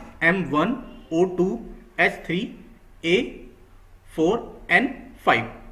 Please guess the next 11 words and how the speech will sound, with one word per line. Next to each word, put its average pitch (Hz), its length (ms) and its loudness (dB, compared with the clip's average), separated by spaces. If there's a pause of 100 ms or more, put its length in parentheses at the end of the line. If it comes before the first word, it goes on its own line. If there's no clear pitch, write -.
(220)
तो 160 100 -4
comma, 151 320 2 (160)
मुझे 151 160 -2
five 165 260 2
digit 214 300 2
लेने 220 180 2
हैं, 254 140 -2 (840)
Bracket 147 380 0
close 175 360 6 (360)
और 170 120 6
enter। 139 280 0